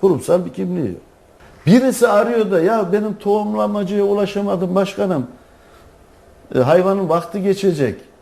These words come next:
Öyle bir endişe de yok. Yani hizmet diye bir derdi yok.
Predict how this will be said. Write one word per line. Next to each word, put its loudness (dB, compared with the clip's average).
Öyle -2
bir 0
endişe -4
de -6
yok. -6
Yani -2
hizmet 0
diye 0
bir -2
derdi -6
yok. -20